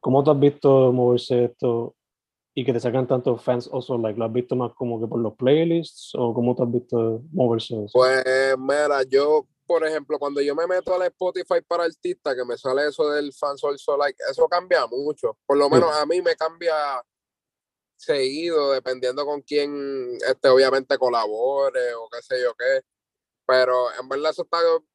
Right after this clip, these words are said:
Speaker 2: cool porque así uno sabe con quién colaborar, ¿me entiendes? Porque si a, a tu fanático le gusta fulano, pues, mira, graba con fulano,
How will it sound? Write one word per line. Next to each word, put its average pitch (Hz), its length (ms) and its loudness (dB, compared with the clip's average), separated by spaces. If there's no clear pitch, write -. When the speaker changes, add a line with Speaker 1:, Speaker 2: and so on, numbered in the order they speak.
Speaker 2:
cool 180 220 -2
porque 156 300 -2
así 139 180 -4
uno 143 160 -4
sabe 147 220 -4
con 147 120 -8
quién 143 220 -10
colaborar, 143 560 2
¿me 147 100 -4
entiendes? 131 360 -4
Porque 127 200 -4
si 143 120 -8
a, 135 120 0
a 135 300 -6
tu 139 100 -2
fanático 156 460 0
le 190 100 4
gusta 180 520 0
fulano, 180 480 -4
pues, 131 180 -2
mira, 123 140 -10
graba 120 240 0
con 123 140 -4
fulano, 139 380 -2